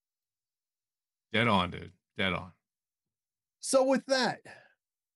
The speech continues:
Speaker 2: Angelo, let me
Speaker 1: Well,
Speaker 2: say this. Let me say this.
Speaker 1: before I say it, I wanna make one statement. This is,
Speaker 2: Yes.
Speaker 1: this is, this is kinda something you said before. Make it so.
Speaker 2: Make it so.
Speaker 1: Informational statement for everybody out there. If you have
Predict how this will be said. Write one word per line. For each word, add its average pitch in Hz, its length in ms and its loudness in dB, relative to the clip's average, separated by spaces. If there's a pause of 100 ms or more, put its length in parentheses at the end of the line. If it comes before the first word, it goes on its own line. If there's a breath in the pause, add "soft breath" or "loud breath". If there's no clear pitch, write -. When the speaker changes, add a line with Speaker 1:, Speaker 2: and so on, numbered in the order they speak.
(680)
Speaker 2:
Angelo, 135 480 -4 (1040)
let 151 160 0
me 196 120 0
Speaker 1:
Well, 202 100 2
Speaker 2:
say 185 120 4
this. 131 140 -8 (480)
Let 143 140 -2
me 170 60 -2
say 147 180 -4
this. - 140 -10
Speaker 1:
before 120 220 2
I 160 80 4
say 151 320 2
it, 90 80 0
I 95 60 0
wanna 101 180 0
make 104 180 -2
one 110 160 0
statement. 123 440 -2 (360)
This - 120 -20
is, - 80 -10
Speaker 2:
Yes. 113 160 -2
Speaker 1:
this - 180 -20
is, 101 200 -20
this 101 140 -6
is 98 100 -16
kinda 104 380 0 (300)
something - 280 -6
you 117 60 -12
said 110 320 0
before. 104 500 -6 (180)
Make 107 260 -2
it 123 120 -2
so. 98 380 -2 (640)
Speaker 2:
Make 143 120 -2
it 160 40 -2
so. 160 60 -2
Speaker 1:
Informational 165 460 0
statement 147 460 -2
for 131 120 -4
everybody 131 420 -2
out 123 200 -4
there. - 240 -10 (100)
If - 160 -20
you 120 120 -2
have 110 240 -2